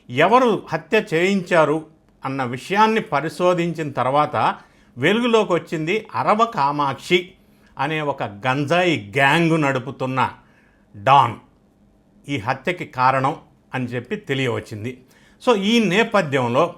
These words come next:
పోలీసు వాళ్ళు విచారణ చేశారు. అందులో పద్నాలుగు మంది పైన, ఫోర్టీన్ కేసు పెట్టారు. ఏడుగురిని అదుపులోకి తీసుకున్నారు. ఈ హత్య నేపథ్యంలో నెల్లూరు జిల్లా రాజకీయాల్లో రాజకీయ రంగు యథావిధిగా వైఎస్ఆర్ కాంగ్రెస్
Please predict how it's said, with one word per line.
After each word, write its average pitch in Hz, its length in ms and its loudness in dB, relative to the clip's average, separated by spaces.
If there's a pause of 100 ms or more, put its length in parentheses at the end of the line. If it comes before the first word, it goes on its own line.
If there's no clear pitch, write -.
(520)
పోలీసు 226 300 2
వాళ్ళు 202 280 2
విచారణ 185 640 0 (100)
చేశారు. 185 440 0 (320)
అందులో 156 260 -2
పద్నాలుగు 143 760 -2
మంది 147 260 -4
పైన, 165 280 -2
ఫోర్టీన్ 131 480 -4 (140)
కేసు 151 240 -4
పెట్టారు. 147 500 -2 (340)
ఏడుగురిని 202 500 4
అదుపులోకి 156 460 -2
తీసుకున్నారు. 156 680 -2 (460)
ఈ 185 220 -4 (100)
హత్య 160 360 -2
నేపథ్యంలో 175 680 0
నెల్లూరు 190 500 4
జిల్లా 160 340 0
రాజకీయాల్లో 170 920 2 (200)
రాజకీయ 208 460 4
రంగు 196 460 6
యథావిధిగా 170 720 4
వైఎస్ఆర్ 160 460 2
కాంగ్రెస్ 147 420 0